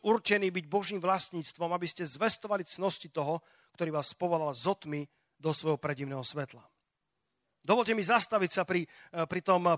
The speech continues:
pojme sväté kňazstvo. A, a, a dnes sa venovať piatim oblastiam,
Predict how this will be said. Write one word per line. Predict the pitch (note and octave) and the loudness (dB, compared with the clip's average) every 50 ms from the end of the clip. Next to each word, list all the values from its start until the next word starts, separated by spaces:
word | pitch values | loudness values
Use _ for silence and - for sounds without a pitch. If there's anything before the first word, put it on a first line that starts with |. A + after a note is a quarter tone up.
| - | 4
pojme | - A3 A3+ G#3+ G3+ | 6 6 6 6 4
sväté | F#3 - - - G#3+ G#3 - G#3+ F#3 - | 2 2 0 2 2 2 2 0 -4 -2
kňazstvo. | G3+ G3+ G#3 G3+ - - - - - D#3+ C#3+ B2 B2 _ _ _ _ _ _ _ - _ | 2 4 4 4 4 2 -2 -4 -4 -8 -10 -10 -12 _ _ _ _ _ _ _ -20 _
A, | - E3+ E3+ E3+ - | -2 0 0 0 2
a, | - F3 F3 E3+ - | 2 2 2 2 2
a | F3 E3+ E3+ _ _ B3 A3 F#3 F#3 G3 G3 F#3+ F#3+ E3 C3 C#3 D#3+ D#3+ _ _ | -2 -2 -2 _ _ -20 -16 -16 -16 -16 -18 -20 -20 -20 -20 -20 -20 -20 _ _
dnes | E3 G3 G3+ F#3+ - - - _ _ _ _ _ _ _ _ _ _ _ | 0 0 0 0 -2 -6 -8 _ _ _ _ _ _ _ _ _ _ _
sa | - - - F#3+ F3 | -8 0 2 6 6
venovať | G#3 A#3+ B3 G#3+ G3 E3+ - - - _ _ _ _ _ _ _ _ _ _ _ _ _ | 8 8 8 6 6 4 4 0 -14 _ _ _ _ _ _ _ _ _ _ _ _ _
piatim | - F3+ G#3 A#3+ C4 C4 - A3+ F#3+ - - | 0 6 8 8 8 8 4 -2 -4 0 2
oblastiam, | G#3+ G3+ G#3 A3 G#3+ - - - - - D#3+ D3 C#3+ C#3+ F3 F3 | 2 2 4 2 2 2 0 -4 -4 -2 -2 0 0 0 -4 -6